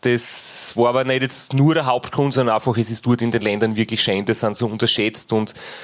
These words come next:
die Landschaft ist dort, äh, mir ist es vorgekommen wie im,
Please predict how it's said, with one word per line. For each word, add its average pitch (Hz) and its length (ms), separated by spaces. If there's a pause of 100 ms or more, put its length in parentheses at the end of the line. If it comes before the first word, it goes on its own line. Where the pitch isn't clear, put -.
(260)
die 123 80
Landschaft 120 480
ist 123 160
dort, 123 380
äh, 117 920
mir 123 120
ist 120 100
es 131 120
vorgekommen 120 440
wie 120 220
im, 117 220